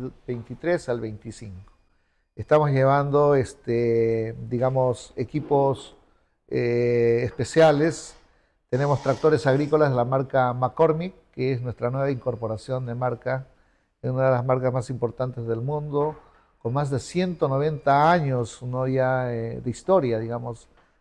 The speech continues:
en el mercado mundial. Estamos llevando la línea Movican en lo que son, este, atomizadores para control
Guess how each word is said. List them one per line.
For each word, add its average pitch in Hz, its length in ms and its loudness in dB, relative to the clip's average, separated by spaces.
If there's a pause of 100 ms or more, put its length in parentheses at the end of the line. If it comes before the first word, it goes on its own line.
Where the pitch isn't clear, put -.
(140)
en 113 100 -4
el 117 100 -2
mercado 117 360 2
mundial. 151 680 4 (420)
Estamos 127 340 -2
llevando 127 460 4
la 117 140 4
línea 127 440 2
Movican 143 680 0 (180)
en 117 160 -12
lo 113 180 -8
que 117 120 -10
son, 127 480 -8
este, 117 280 -8
atomizadores 123 680 -4
para 120 160 -8
control 131 460 -4